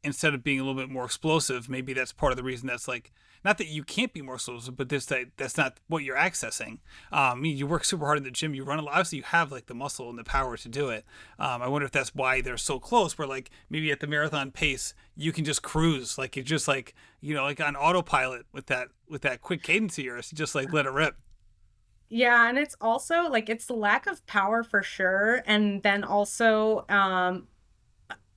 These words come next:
Speaker 2: it's something, it's a, like, a limitation that I put on myself where, like, the second that things hurt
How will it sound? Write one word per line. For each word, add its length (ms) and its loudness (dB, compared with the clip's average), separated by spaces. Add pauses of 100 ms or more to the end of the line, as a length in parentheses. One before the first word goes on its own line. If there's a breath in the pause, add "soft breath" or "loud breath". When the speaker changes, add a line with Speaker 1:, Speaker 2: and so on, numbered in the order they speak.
(240)
Speaker 2:
it's 180 -2
something, 320 4
it's 180 0
a, 120 2
like, 180 2
a 40 4
limitation 600 4
that 100 4
I 60 6
put 180 2
on 80 2
myself 440 2
where, 120 0
like, 160 0
the 80 -4
second 540 0
that 280 2 (180)
things 320 0
hurt 360 0